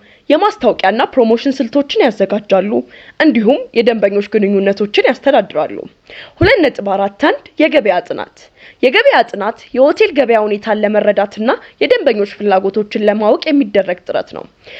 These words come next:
ይህ ጥናት ሆቴሉን የተሻለ አገልግሎት እንዲሰጥ ይረዳዋል። ሁለት ነጥብ አራት ሁለት ማስታወቂያና ፕሮሞሽን ስልቶች። የማስታወቂያና ፕሮሞሽን ስልቶች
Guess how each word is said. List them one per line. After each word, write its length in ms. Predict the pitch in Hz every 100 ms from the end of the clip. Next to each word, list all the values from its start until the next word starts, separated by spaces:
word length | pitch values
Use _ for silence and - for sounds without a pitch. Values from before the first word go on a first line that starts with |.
| -
ይህ 160 | - 339
ጥናት 320 | - 226 277 -
ሆቴሉን 520 | - 320 320 240 330
የተሻለ 420 | 285 294 302 262
አገልግሎት 480 | 214 208 202 196 190
እንዲሰጥ 360 | 226 202 311 320
ይረዳዋል። 480 | 262 185 139 131 - _ _ _ - _
ሁለት 220 | - 415 320
ነጥብ 300 | 226 196 202
አራት 280 | 202 208
ሁለት 280 | - 262 - - _ _ 294
ማስታወቂያና 640 | 349 - 233 208 196 220 320
ፕሮሞሽን 480 | - 214 202 - 311
ስልቶች። 440 | 196 - - - - - _ - - 247
የማስታወቂያና 760 | 269 539 - 269 226 196 208 214
ፕሮሞሽን 500 | 240 208 214 233 208
ስልቶች 420 | 214 - 320